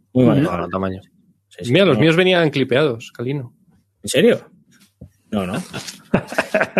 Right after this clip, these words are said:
Speaker 1: Eh, de hecho, eh, una de las cosas que mola de este juego es que <laughs> han hecho, no se ponían de acuerdo con la portada. Hicieron una encuesta en Twitter y querían poner, uno quería con color, otro sin color, hicieron cuatro portadas y dijeron que dejaron a la gente elegir la portada que más les gustase.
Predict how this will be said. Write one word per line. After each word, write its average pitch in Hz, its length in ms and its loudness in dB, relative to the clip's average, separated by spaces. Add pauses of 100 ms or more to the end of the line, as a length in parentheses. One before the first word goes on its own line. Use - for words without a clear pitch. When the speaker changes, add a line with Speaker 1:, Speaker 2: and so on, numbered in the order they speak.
(100)
Speaker 1:
Eh, 113 300 2 (360)
de 123 120 2
hecho, 151 220 0 (100)
eh, 117 260 0
una 143 140 4
de 165 40 2
las 165 140 2
cosas 160 200 2
que 147 100 0
mola 147 160 2
de 139 40 2
este 123 140 -2
juego 156 300 -2
es 143 100 -6
que 104 340 2
<laughs> - 160 -4
han 120 160 0
hecho, 143 280 4 (180)
no 110 100 -2
se 143 100 -2
ponían 143 220 2
de 127 60 2
acuerdo 131 240 2
con 117 100 2
la 104 120 0
portada. 135 480 0 (580)
Hicieron 127 340 2
una 127 240 2
encuesta 110 340 -2
en 110 60 -2
Twitter 139 320 2 (640)
y 110 800 2
querían 113 260 -2
poner, 131 320 0
uno 123 160 2
quería 117 240 0
con 110 120 0
color, 131 300 4
otro 113 180 -6
sin 98 160 -8
color, 135 320 2
hicieron 139 260 -2
cuatro 120 240 0
portadas 104 560 -4
y 95 60 -14
dijeron 113 340 -6
que 104 320 -2
dejaron 113 380 -4
a 120 60 -2
la 113 100 -4
gente 123 240 -4
elegir 113 340 -4
la 98 80 -6
portada 101 300 -6
que 101 80 -10
más 104 160 -8
les - 100 -20
gustase. 98 420 -14